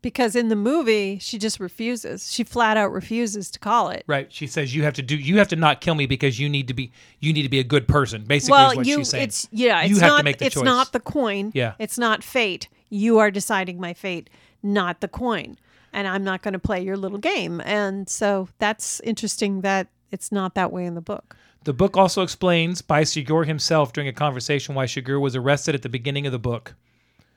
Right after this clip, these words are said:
Speaker 2: Uh, also in the first scene of the movie. The only major scenes added to the movie were the scenes with the mariachi band. The last half of the scene where Shigur kills the man who hired Wells, when he first encounters the accountant, until "That depends, do you see me?"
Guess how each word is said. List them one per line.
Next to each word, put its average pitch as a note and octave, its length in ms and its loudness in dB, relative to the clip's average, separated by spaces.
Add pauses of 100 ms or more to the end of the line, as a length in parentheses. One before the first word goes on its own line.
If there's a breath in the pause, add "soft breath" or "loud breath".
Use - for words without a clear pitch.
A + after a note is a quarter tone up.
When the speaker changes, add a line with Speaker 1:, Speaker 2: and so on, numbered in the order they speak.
(260)
Speaker 2:
Uh, B2 240 -2
also C3+ 340 -2
in C3 60 -4
the B2+ 60 -6
first B2+ 240 -6
scene C3 80 -12
of B2 100 -10
the B2+ 80 -6
movie. A#2+ 120 -8
The B2 120 -6
only E3 240 0
major F#3+ 280 2
scenes F3 280 -2
added G3 260 2
to F3 40 -8
the D#3+ 80 -2
movie C#3+ 260 -2
were D#3 160 -2
the C#3+ 120 -4
scenes F3+ 340 -2
with E3 140 -4
the E3+ 80 -6
mariachi E3+ 560 2
band. A#2+ 280 -10 (500 soft breath)
The C#3 60 -4
last D#3 300 4
half E3 220 2
of C#3+ 40 -14
the C#3 60 -6
scene D#3 240 -4
where D3 80 -4
Shigur C#3 340 -6
kills D3 260 -4
the C#3 40 -8
man C#3+ 240 -4
who C3+ 140 -6
hired C3 280 0
Wells, A#2+ 520 0 (560)
when C#3+ 140 -2
he C3+ 40 2
first D#3+ 320 0
encounters D3 380 -2
the C3+ 100 -2
accountant, C#3 540 -2
until C3+ 420 -2
"That C3+ 260 -2
depends, C3+ 440 -4
do B2+ 100 -6
you B2+ 140 -4
see D#3+ 240 -2
me?" A2+ 240 -8